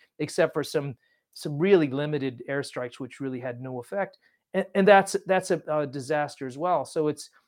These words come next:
it's humbling to, to see how e-, over the last decade and, and,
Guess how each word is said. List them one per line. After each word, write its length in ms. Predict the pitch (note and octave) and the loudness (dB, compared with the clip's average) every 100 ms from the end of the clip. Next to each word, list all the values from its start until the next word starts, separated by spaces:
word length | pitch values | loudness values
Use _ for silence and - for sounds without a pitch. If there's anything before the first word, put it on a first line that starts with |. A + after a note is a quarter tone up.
| _ | _
it's 180 | E3+ - | -6 -2
humbling 520 | G3+ A#3 E3+ C3+ A#2 C#3+ E3+ - | 0 2 2 0 -8 -14 -14 -8
to, 120 | D#3 | -8
to 160 | - | -6
see 240 | D3 E3+ D3+ | -8 -4 0
how 340 | E3 C#3+ - _ _ _ _ _ _ | 4 2 0 _ _ _ _ _ _
e-, 100 | G3+ - | -10 6
over 180 | G3 E3+ | 6 8
the 80 | F#3 | 6
last 420 | E3+ D3+ - C3 | 6 4 -4 -4
decade 380 | D#3+ D3+ D3 C#3 | -4 -2 -2 -4
and, 160 | C3 C#3+ | -6 -10
and, 220 | C3+ | -12